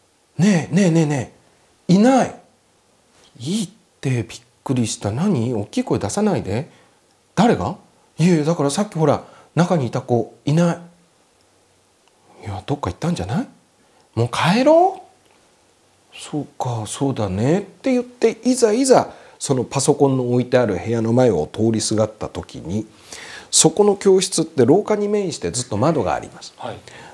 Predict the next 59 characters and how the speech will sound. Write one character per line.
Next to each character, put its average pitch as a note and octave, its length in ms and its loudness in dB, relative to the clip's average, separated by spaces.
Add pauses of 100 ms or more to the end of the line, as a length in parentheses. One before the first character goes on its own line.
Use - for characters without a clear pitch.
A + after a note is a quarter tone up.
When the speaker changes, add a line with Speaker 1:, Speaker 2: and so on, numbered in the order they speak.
Speaker 1:
で、 C#3+ 100 4
教 A3 240 0
室 - 180 0
の G3 160 2
内 E3 260 2
側 F#3 220 2
か F3 100 0
ら D#3 120 2
ず G3+ 120 -4
っ - 20 -8
と - 140 -2
カ C#4 200 2
ー - 20 0
テ - 120 -2
ン G#2 80 -2
が D#2 120 -6
敷 - 160 -8
い - 40 -10
て D2+ 100 -8
あ D2 60 -4
る C#2+ 80 -12
ん - 60 -20
だ - 100 -18
け - 100 -16
れ - 80 -10
ど、 E2 200 -6 (600)
そ - 200 4
の G#3 240 6
窓 A3+ 280 6
の D#3+ 80 4
前 B2 180 2
を G2 100 0
通 - 220 -2
り D#3 80 2
す D3 120 -2
が D3 100 4
っ - 20 -4
て - 140 -4
っ G#2+ 40 0
た - 160 -6
時 F#2 280 -8
に、 E2 200 -6 (760)
不 - 220 -2
意 G#3 60 0
に G3+ 100 0
そ G3+ 120 2
の E3 120 0
教 E3+ 200 2
室 E3+ 180 -6
の D#3 80 0
中 D#3 220 -4
か - 100 -12
ら E2+ 100 -6
視 - 80 -10
線 B2+ 260 2
を A2+ 40 -2
感 A2+ 220 0
じ G2+ 140 -6
て、 E3 200 0